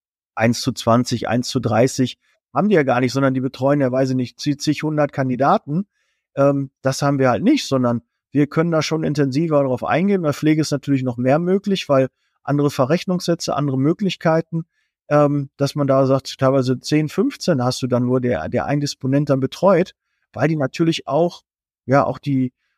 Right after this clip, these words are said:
die, das ganze Handling, Dienstpläne, gucken, Schichten, Früh, Spät, Nachtwache, Einwachen, was alles so dazukommt, ist halt immer auch eine Schwierigkeit. Aber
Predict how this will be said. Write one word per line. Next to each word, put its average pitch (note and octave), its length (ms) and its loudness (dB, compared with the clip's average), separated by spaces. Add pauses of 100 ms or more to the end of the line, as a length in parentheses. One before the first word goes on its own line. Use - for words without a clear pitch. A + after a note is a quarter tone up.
(140)
die, B2 120 -4
das C3 300 0
ganze C#3+ 360 0
Handling, C#3+ 580 2
Dienstpläne, C#3+ 920 0
gucken, D3 520 -4
Schichten, D3+ 640 -4
Früh, F3+ 280 -4
Spät, D#3+ 500 0
Nachtwache, C#3+ 880 0 (440)
Einwachen, D3 640 0
was D3 160 0
alles F3+ 260 0
so F3 100 2
dazukommt, F3 760 0 (800)
ist - 180 -6
halt C#3 140 2
immer D#3 140 0
auch D3 80 0
eine D3+ 120 -2
Schwierigkeit. D3+ 720 -2
Aber D#3 380 2